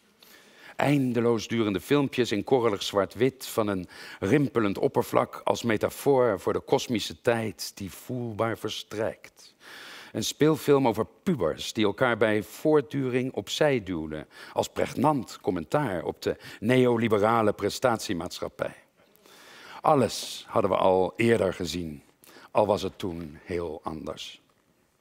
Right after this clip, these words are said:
Olieverf op doek is nogal retro in deze tijden van de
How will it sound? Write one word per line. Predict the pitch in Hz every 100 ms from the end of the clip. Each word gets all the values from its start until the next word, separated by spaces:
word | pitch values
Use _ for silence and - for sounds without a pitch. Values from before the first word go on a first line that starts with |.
| _ _ - - - -
Olieverf | 156 160 139 151 143
op | 131 107
doek | 170 208 -
is | 143
nogal | 143 139 - 123 120 113 104 92
retro | 92 95 104 - 90 87 90 87 - _ - - - -
in | 120
deze | 107 104 98 87
tijden | 123 113 101
van | 101
de | 95